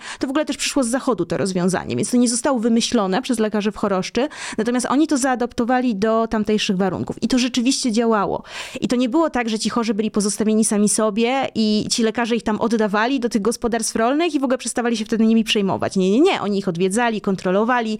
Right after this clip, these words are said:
sprawdzali, czy oni są dobrze traktowani, odżywieni, e, umyci. Em, więc tak, więc to, to była taka próba zbliżenia osób zdrowych, osób chorujących w czasach, kiedy choroba psychiczna była absolutnym tabu,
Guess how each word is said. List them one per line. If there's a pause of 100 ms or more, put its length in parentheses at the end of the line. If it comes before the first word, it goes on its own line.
(140)
sprawdzali,
czy
oni
są
dobrze
traktowani,
odżywieni, (280)
e,
umyci. (400)
Em, (280)
więc
tak,
więc
to,
to
była
taka
próba
zbliżenia
osób
zdrowych,
osób
chorujących
w
czasach,
kiedy
choroba
psychiczna
była
absolutnym
tabu,